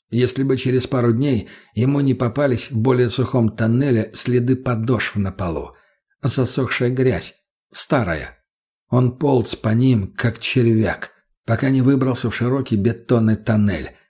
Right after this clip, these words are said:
Здесь уже тянуло прохладой, как от сквозняка. За металлической решёткой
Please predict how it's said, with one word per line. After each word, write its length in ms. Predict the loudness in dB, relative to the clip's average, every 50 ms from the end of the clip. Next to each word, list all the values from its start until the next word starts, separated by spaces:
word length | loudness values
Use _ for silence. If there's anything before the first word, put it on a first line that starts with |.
| _ _ _ _ _ _ _ -2
Здесь 340 | -2 2 2 2 2 2
уже 180 | 0 0 0 0
тянуло 440 | 0 0 0 0 0 0 0 -2 -4
прохладой, 680 | -4 -2 -2 -2 -2 -2 -2 -2 0 0 -2 -4 -6
как 340 | -8 -8 -8 -6 -6 -6 -6 -6
от 80 | -8
сквозняка. 800 | -6 -6 -2 -2 0 0 2 0 0 0 -2 -4 -6 -6 -8 _ _ _ _ _ _ _ _ _ _ _ _ _ _ _ -4
За 180 | -2 0 0 0
металлической 720 | 0 -2 -2 0 0 0 0 -2 -2 -4 -4 -2 -2 -2
решёткой 640 | -2 -2 -2 -4 -4 -4 -4 -6 -6 -8 -8 _